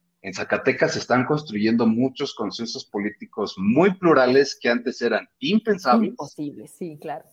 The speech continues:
Speaker 1: Y, e-, y parecieran imposibles. ¿Por qué? Porque todo lo que ellas piensan que es política es exclusión. Gracias a ella,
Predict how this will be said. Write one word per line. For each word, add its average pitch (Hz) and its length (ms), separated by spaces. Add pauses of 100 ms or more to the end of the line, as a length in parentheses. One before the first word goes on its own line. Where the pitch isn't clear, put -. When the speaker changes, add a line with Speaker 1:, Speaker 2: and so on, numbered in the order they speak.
(100)
Speaker 1:
Y, 135 200
e-, 123 380
y 120 100
parecieran 143 600
imposibles. 127 1160
¿Por - 180
qué? 175 180
Porque - 360
todo 165 440
lo 156 120
que 160 200
ellas 165 300
piensan 147 440
que 139 100
es 135 80
política 123 500
es - 80
exclusión. 98 560 (640)
Gracias 156 520
a 123 80
ella, 139 500